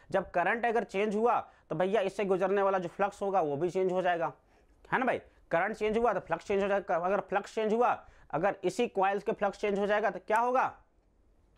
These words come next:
फ्लक्स चेंज हुआ तो भैया फ्लक्स चेंज होने के बाद फैराडे ने क्या बोला सर, ईएमएफ़ पैदा हो जाता है और ईएमएफ़ क्या होगा, इसी का विरोध करेगा, है ना। तो यहाँ पे जो फ्लक्स पैदा होता है, यहाँ पे जो ईएमएफ़ होता है बच्चों, वो होता है E is equal to minus D into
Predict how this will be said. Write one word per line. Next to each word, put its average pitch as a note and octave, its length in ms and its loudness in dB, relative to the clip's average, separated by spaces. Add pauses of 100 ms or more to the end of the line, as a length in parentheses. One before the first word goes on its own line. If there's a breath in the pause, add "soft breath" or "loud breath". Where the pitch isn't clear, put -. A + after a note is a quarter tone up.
(420 soft breath)
फ्लक्स F3 220 -4
चेंज F3 220 2
हुआ G3 240 2
तो F3+ 100 -4
भैया F3 320 0 (200)
फ्लक्स E3 220 -4
चेंज F#3 160 0
होने F3+ 160 2
के F3 60 2
बाद F3+ 240 2
फैराडे E3 340 -2
ने F#3+ 80 -2
क्या G#3 120 2
बोला A3+ 220 2 (280 loud breath)
सर, G3 200 0 (120)
ईएमएफ़ G#3+ 340 2
पैदा G3+ 240 0
हो G3 120 2
जाता F3 340 0
है C3 120 -2
और D#3 180 -2
ईएमएफ़ F3+ 340 0
क्या G3 200 0
होगा, G#3+ 280 0
इसी E3+ 240 -4
का F#3+ 80 0
विरोध D#3 340 0
करेगा, A2+ 300 -2 (280 soft breath)
है G#3+ 60 2
ना। G3+ 120 0 (300 loud breath)
तो G3+ 140 4
यहाँ G3 280 0
पे A#3 120 0
जो A3 120 0
फ्लक्स G#3+ 260 -2
पैदा G3 240 2
होता F#3+ 280 0
है, F#3+ 160 0
यहाँ F#3+ 200 0
पे G#3 80 -2
जो G3+ 100 -2
ईएमएफ़ F#3 320 0
होता G3 180 0
है F3+ 60 2
बच्चों, F3+ 200 0
वो F3 60 4
होता F3 200 2
है G3 140 0 (220 loud breath)
E G3+ 200 2
is G3 60 -2
equal F#3+ 220 2
to F#3+ 80 2 (140)
minus F#3+ 400 0 (280 soft breath)
D D#3 140 0 (360)
into F3 240 2